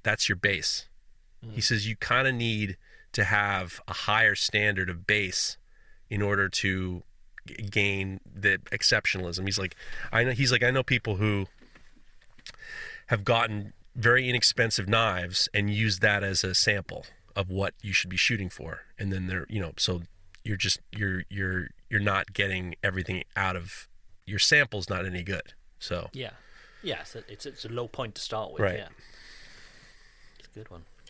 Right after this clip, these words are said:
Speaker 2: Who wants to take the next
Speaker 1: The
Speaker 2: one?
Speaker 1: next one comes from Moth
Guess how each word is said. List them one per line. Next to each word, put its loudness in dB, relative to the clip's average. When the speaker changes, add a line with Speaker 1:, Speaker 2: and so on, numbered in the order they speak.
Speaker 2:
Who -16
wants -8
to -10
take -10
the -14
next -14
Speaker 1:
The 0
Speaker 2:
one? 2
Speaker 1:
next 2
one 2
comes 0
from 0
Moth 0